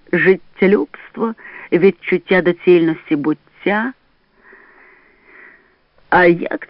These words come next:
це важливо — існувати доцільно. Десь там он,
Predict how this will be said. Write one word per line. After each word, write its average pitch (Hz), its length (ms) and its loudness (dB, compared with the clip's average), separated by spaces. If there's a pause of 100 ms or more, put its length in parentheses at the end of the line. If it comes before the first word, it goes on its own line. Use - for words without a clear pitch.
це 220 120 -2
важливо — 214 760 0 (100)
існувати 151 720 -4
доцільно. 135 960 -2 (1000)
Десь 247 360 -2 (140)
там 233 300 0
он, 180 560 4